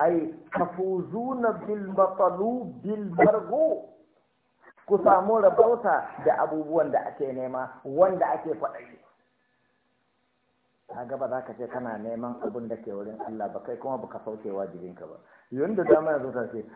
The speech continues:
"Allah ka kiyaye, Allah ka fitar da mu, Allah kai kaza." Shin kun koma ga Allah? La budda ku koma ga Allah.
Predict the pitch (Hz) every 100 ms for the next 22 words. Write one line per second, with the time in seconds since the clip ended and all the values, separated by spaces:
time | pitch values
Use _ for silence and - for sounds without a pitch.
0 | - 156 165 160 143 139 - 135 92 90
1 | - - - 185 175 165 139 139 139 131
2 | - 113 104 - - 185 190 160 139 117
3 | 107 104 - 147 131 147 127 151 143 131
4 | 117 131 151 202 - _ _ _ _ _
5 | _ _ - - - 117 139 135 - -
6 | 220 - 233 - 147 139 117 113 101 87
7 | 76 -